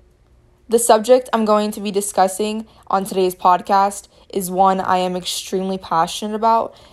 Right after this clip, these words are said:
and it is also one of the main reasons I built our organization. Healthcare professionals dedicate years of their lives studying the human body,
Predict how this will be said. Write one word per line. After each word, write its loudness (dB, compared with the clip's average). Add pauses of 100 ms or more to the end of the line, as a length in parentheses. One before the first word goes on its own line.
(140)
and -2
it -2
is -4
also 4
one 0
of -4
the -2
main -2
reasons -4
I 2
built 2
our 0
organization. -8 (1700)
Healthcare 4
professionals -2 (200)
dedicate 0
years 0
of -2
their 2
lives -2 (200)
studying 0
the -4
human -8
body, 2